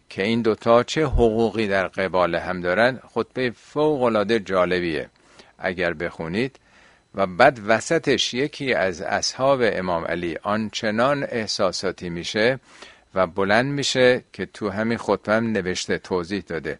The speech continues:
میگه: «فاجابه علیه السَّلَامُ رَجُلٌ مِنْ اصحابه به کلام طویل.»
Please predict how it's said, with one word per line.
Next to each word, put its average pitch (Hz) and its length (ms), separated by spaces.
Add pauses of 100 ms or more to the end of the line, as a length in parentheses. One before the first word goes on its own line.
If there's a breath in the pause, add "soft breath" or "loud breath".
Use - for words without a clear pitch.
(380 loud breath)
میگه: 101 200
«فاجابه 95 1000
علیه 90 340
السَّلَامُ 104 680
رَجُلٌ 120 500
مِنْ 107 300
اصحابه 117 800
به 95 120
کلام 110 640
طویل.» 101 520